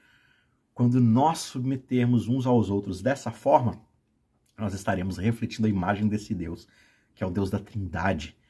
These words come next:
Nós vamos refletir esse Deus de amor, porque o amor é uma comunidade, o amor é uma relação,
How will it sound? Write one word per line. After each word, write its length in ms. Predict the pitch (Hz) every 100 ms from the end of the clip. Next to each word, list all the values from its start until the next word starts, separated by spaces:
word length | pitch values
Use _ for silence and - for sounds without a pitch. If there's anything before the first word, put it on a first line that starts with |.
| _ _ _ _
Nós 140 | 92
vamos 220 | 214 226 -
refletir 640 | 156 175 - 151 - 165
esse 400 | 156 202 202 214
Deus 480 | 147 127 151 151 - _ _ _
de 140 | 107 143
amor, 640 | 147 135 131 127 - - _ _
porque 200 | - -
o 40 | 117
amor 280 | 107 160 147
é 80 |
uma 200 | 175 151
comunidade, 640 | 127 107 104 95 87 87 78
o 60 |
amor 200 | 110 113
é 80 | 139
uma 160 | 165 151
relação, 640 | 117 104 95 - 90